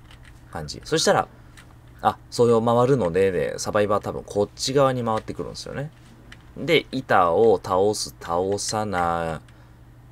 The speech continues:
いってやってる間にこっちを飛ぶんですよ。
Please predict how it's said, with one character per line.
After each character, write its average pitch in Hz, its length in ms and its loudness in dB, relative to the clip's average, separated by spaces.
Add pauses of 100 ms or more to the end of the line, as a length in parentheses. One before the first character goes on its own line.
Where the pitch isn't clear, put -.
(340)
い 131 180 -4
っ - 40 -10
て 92 180 0
や 98 140 4
っ - 40 0
て - 220 -6
る 113 140 4
間 117 240 2
に 139 220 -4
こ 92 140 -8
っ 85 120 -8
ち - 240 -2
を 85 100 2 (240)
飛 82 200 -10
ぶ 87 100 -8
ん 80 60 -6
で - 100 -12
す - 160 -10
よ。 - 60 -20